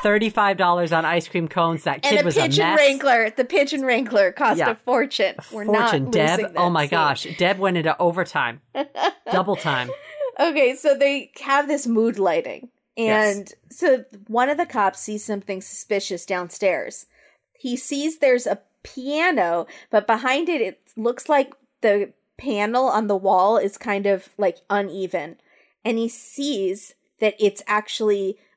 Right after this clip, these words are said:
Speaker 2: a door that's ajar. It's a crawl space under the stairs.
Speaker 1: To hell?
Speaker 2: It's, it's Harry Potter.
Speaker 1: It's a
Speaker 2: Whole
Speaker 1: door to hell.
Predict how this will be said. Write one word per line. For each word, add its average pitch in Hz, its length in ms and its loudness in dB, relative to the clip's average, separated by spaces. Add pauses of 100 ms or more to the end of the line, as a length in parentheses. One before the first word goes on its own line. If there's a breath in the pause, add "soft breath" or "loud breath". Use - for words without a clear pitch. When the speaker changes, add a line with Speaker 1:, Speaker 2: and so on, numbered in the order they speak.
(140)
Speaker 2:
a 202 100 2
door 196 460 2
that's 185 260 -2
ajar. 180 640 0 (320 soft breath)
It's 214 200 2
a 190 80 2
crawl 220 480 0
space - 520 -2
under 202 280 0
the 180 120 -6
stairs. 170 640 -4
Speaker 1:
To 233 160 0
hell? 226 380 2
Speaker 2:
It's, - 200 -10 (300)
it's 285 200 0
Harry 269 260 4
Potter. 214 480 0 (260)
Speaker 1:
It's 202 140 0
a 247 60 4
Speaker 2:
Whole 233 80 4
Speaker 1:
door 226 120 4
to 208 60 0
hell. 196 100 2